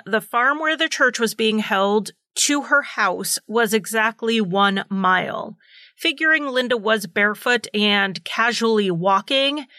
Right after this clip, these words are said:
let's say it was probably twenty minutes door to door. Linda's plan was to walk home and change out of her formal Sunday church clothes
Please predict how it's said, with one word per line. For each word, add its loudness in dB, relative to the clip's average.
let's 0
say 0
it 0
was 2
probably 0
twenty 0
minutes 0
door 2
to -2
door. -4
Linda's 2
plan 0
was 0
to -2
walk 2
home 2
and 2
change 0
out 2
of 0
her 2
formal 0
Sunday 0
church 2
clothes 0